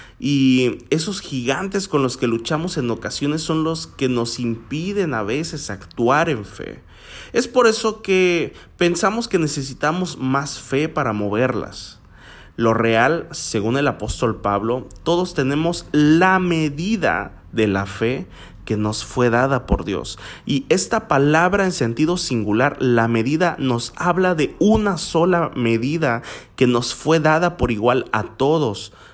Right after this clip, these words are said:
no más y tampoco menos. Y si se refiriera a las medidas,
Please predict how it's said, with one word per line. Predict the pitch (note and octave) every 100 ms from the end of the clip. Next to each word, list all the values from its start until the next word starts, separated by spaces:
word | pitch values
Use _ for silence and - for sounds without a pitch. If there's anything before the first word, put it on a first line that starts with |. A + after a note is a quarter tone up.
| -
no | A2+ B2 C3+
más | C3+ C#3 A#3 - - - _ _ -
y |
tampoco | F#2+ G#2+ F#2+ G#2+ G2+
menos. | G#2 C3+ F#2+ - - _ - - - - -
Y | - F3+ F#3 F#3 F3 E3+ D#3 - - -
si | - F#3+
se | F#3 F#3
refiriera | F#3 F#3 G3+ G3 A3+ C4+
a |
las | C#4 E3 -
medidas, | C3+ B2+ B2+ F3+ A3+ G3 D#3+ - -